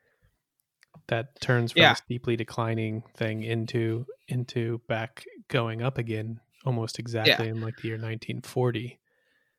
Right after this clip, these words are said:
Speaker 1: Um, which is, like, to your point, Joe, feels like the, the untold story here. Every-, everybody talks about, and we've talked about this in the past podcasts, like, everybody talks about, like, the decline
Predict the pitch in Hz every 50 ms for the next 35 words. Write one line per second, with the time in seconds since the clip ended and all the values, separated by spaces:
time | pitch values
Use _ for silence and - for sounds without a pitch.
0 | _ _ _ _ - 123 113 113 110 107 107 107 113 - _ _ _ _ _ -
1 | 131 131 139 135 123 127 123 123 - - - - - - - _ _ _ _ _
2 | - - 147 131 117 113 - - 135 131 123 - - - - - 113 110 110 -
3 | - 123 120 117 113 117 110 110 - - 113 117 113 113 113 - - _ _ _
4 | _ _ _ _ _ _ _ _ - - 113 - 117 117 113 - 117 113 113 -
5 | - - 117 113 113 117 117 110 107 - 123 127 - - 131 123 123 120 117 113
6 | - - - - 127 117 113 - - 113 113 - - 107 107 107 107 104 - _
7 | _ _ _ _ _ _ - 123 113 - - 117 113 - 120 113 - 113 - -
8 | 117 117 - - 135 - - - 113 - - - 110 110 - - 127 - - 127
9 | 123 117 120 113 - - 113 - - - 113 - - 117 117 - - 123 - -
10 | - - - 120 113 113 110 110 107 107 113 117